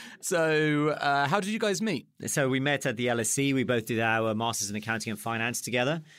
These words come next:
Speaker 2: in ninety-six, ninety-seven. Um, and that's, that's where we know each other from. And I guess ninety-six, ninety-six.
Speaker 1: Mm, what actually attracted you to each other from a business point of view?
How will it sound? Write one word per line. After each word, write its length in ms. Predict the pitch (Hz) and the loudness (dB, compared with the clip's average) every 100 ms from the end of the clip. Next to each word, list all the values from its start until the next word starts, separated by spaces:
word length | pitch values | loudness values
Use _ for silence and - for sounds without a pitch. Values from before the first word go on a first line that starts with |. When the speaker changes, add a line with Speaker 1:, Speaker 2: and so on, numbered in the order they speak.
| - _ | -20 _
Speaker 2:
in 220 | 107 107 104 | -2 0 2
ninety-six, 440 | 107 104 110 - | 0 0 -2 -2
ninety-seven. 680 | 110 104 120 110 135 151 - | -2 0 0 2 0 -2 -4
Um, 680 | 107 101 104 101 101 101 101 | -2 0 2 0 0 -2 -2
and 120 | 92 | -4
that's, 280 | 90 87 - | -6 -4 -6
that's 360 | - - 87 - | -8 -6 -6 -4
where 120 | 98 | -4
we 80 | 92 | -2
know 120 | 90 | -2
each 140 | 85 | -4
other 140 | 85 85 | -6 -6
from. 240 | 87 82 - | -8 -12 -6
And 160 | 98 - | -4 -2
I 60 | |
guess 140 | 107 110 | -2 -2
ninety-six, 520 | 90 85 82 - - | -2 -2 -4 -6 -8
ninety-six. 440 | 82 - 73 - - | -8 -8 -8 -10 -4
Speaker 1:
Mm, 300 | 147 - 135 | -4 -2 -2
what 140 | 135 | 0
actually 580 | 127 - 123 117 113 110 | 0 0 0 2 2 2
attracted 760 | 110 107 120 104 - 110 98 101 | 0 0 -2 -2 0 0 0 0
you 220 | 110 107 | 0 0
to 140 | - | 0
each 160 | 107 - | 0 0
other 220 | 113 107 | 0 0
from 180 | 110 107 | 0 0
a 40 | |
business 380 | 101 104 107 104 | 2 0 0 -2
point 240 | - 98 | -2 -2
of 80 | 92 | -2
view? 280 | 92 98 90 | -2 -2 -4